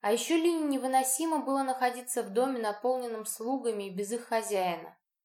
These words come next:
Она даже рискнула поторопить Викторию Сергеевну с передачкой для мамы, чтобы поскорее уехать отсюда, хоть немного отвлечься. Из машины Лина позвонила Кате. Сделала это наобум, не рассчитывая, что та найдёт для неё время.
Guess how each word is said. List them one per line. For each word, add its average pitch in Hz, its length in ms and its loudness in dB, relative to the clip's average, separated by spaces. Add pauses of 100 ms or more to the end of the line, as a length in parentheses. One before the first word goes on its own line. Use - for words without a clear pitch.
(240)
Она 214 200 4
даже 233 280 2
рискнула 247 500 0
поторопить 214 600 0
Викторию 214 460 -2
Сергеевну 208 680 -4
с 185 80 -10
передачкой 214 600 -2
для 226 200 2
мамы, 202 320 0
чтобы 185 320 -10
поскорее 214 460 0
уехать 208 440 -6
отсюда, 180 440 -6
хоть 175 240 -12
немного 208 400 -2
отвлечься. 180 640 -6 (1000)
Из 226 120 -2
машины 269 440 6
Лина 254 260 2
позвонила 226 560 0
Кате. 175 560 -2 (380)
Сделала 262 500 4
это 262 240 2
наобум, 226 580 4
не 208 80 2
рассчитывая, 208 600 -2
что 196 180 -8
та 233 180 0
найдёт 208 360 -2
для 190 120 -10
неё 202 260 -4
время. 170 480 -6